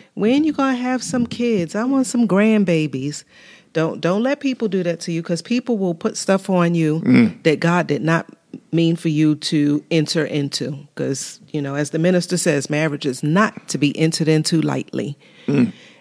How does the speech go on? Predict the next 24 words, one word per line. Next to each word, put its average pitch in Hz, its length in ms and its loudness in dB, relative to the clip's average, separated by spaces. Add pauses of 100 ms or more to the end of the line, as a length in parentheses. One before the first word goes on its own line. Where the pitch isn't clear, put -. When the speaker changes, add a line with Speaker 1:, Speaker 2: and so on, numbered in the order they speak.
(440)
Speaker 1:
And 165 580 2 (180)
I 190 120 4
was 190 260 4
looking 254 420 4 (100)
up, 170 420 0 (1080)
um, 160 680 -4 (1400)
'cause 180 180 2
I 185 80 6
know 190 220 6
the, 170 240 2 (120)
the 160 100 2
statistics - 880 -2
probably 156 500 0
change 151 540 0
throughout 147 360 -2
the 143 80 -6
years. 139 480 -6 (1300)
Um, 170 300 -4
but 151 160 0
it's - 160 0
pretty 240 300 2
much 240 340 2
the 185 140 -2
same. 160 720 0